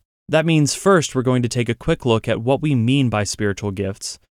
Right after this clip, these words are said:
and what they're generally for. This is a topic that we touched on briefly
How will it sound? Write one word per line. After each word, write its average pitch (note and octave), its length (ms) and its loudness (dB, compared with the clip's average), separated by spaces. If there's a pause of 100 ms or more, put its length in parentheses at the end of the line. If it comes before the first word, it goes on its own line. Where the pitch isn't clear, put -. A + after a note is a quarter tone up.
(140)
and C3 280 2
what B2+ 240 0
they're D3+ 200 4
generally A#2+ 580 0
for. - 580 -4 (540)
This D#3 300 0
is E3 160 2
a D#3+ 60 2
topic C3 420 0
that B2+ 120 0
we B2 120 0
touched - 380 -2
on A#2 180 2
briefly G#2 680 -2